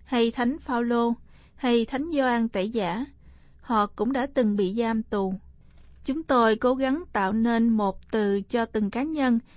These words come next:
để có thể sống dưới ánh nhìn của Thiên Chúa, dù trong hoàn cảnh lộn xộn này. Đối với tôi, đó là một cộng đoàn tin mừng đẹp.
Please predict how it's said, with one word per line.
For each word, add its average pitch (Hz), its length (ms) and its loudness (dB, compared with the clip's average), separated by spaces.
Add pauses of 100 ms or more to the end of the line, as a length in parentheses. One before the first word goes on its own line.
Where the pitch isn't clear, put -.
(120)
để 208 160 0
có 302 160 -2
thể 202 260 -2
sống 285 380 -2
dưới 285 200 -2
ánh 311 240 -2
nhìn 226 240 2
của 190 200 -4
Thiên 240 220 2
Chúa, 247 340 -4 (360)
dù 214 280 6
trong 247 280 0
hoàn 214 200 0
cảnh 190 300 -2
lộn 208 200 -2
xộn 202 300 -4
này. 202 280 -2 (640)
Đối 262 180 0
với 320 140 -2
tôi, 240 380 0
đó 254 160 -2
là 330 100 -2
một 208 300 0
cộng 190 220 -2
đoàn 196 240 -2
tin 233 340 0
mừng 202 240 0
đẹp. 190 240 -4